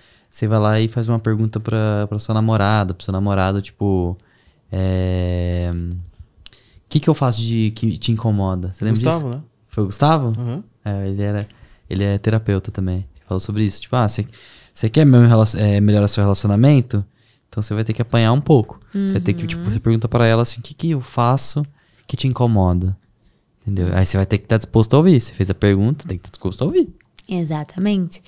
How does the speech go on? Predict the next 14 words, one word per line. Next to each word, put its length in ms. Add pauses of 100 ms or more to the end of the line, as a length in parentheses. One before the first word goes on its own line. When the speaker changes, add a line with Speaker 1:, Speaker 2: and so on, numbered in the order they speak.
(240)
Speaker 3:
E 160
é 100
isso. 320
E 100
as 100
pessoas 280
não 160
querem. 440 (520)
Speaker 1:
Uhum. 380
Speaker 3:
Elas 300
não 120
querem 380
ouvir 560 (160)
orgulho. 760